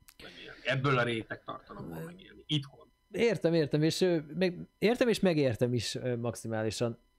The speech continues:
Speaker 2: Öm, mind a ketten valamilyen szinten a kreativitásunk, ö, kibontakozása, vagy annak segítésére kezdtük el.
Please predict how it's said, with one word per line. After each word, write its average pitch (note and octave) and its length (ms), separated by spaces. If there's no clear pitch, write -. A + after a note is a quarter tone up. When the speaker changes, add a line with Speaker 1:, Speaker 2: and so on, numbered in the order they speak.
Speaker 2:
Öm, B2+ 760
mind A3 200
a - 60
ketten E3+ 760
valamilyen E3 420
szinten E3 400
a C3+ 80
kreativitásunk, B2+ 1040
ö, A#2+ 280
kibontakozása, A2 1600
vagy C#3 180
annak D3+ 260
segítésére A#2+ 720
kezdtük A#2 400
el. B2+ 240